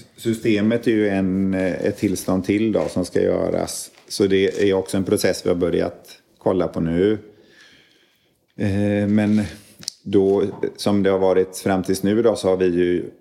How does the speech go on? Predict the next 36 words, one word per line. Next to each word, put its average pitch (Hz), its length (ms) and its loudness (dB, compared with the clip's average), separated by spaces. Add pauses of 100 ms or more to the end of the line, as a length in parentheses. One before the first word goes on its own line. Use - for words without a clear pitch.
ehm, 85 680 -4 (300)
säljer 87 400 2
vi 87 140 2
bara 85 140 -4
på - 160 -8
fat 101 440 -2
till 101 100 0
restaurangerna. 82 640 -4 (300)
Så 92 240 -4 (100)
annars 90 260 -2
så 98 100 -6
måste 98 260 -2
du 95 80 2
börja 90 480 -2 (160)
sälja 90 320 0
i 87 100 0
flaska 107 480 -2
eller 104 200 0
i 107 40 2
burk. 85 300 0 (460)
Och 92 120 0
då 92 100 4
går 98 160 2
också 98 300 -2
arbets-, 85 640 -2 (500)
med, 90 420 -2
ja, 90 240 -4
arbetstiden 92 800 0
bl-, 90 120 0 (120)
dubblas 92 540 0
ju 104 60 2
nästan, 82 320 -2
kan 82 160 -4
man 80 80 -2
ju 80 40 -2
säga. 78 340 -2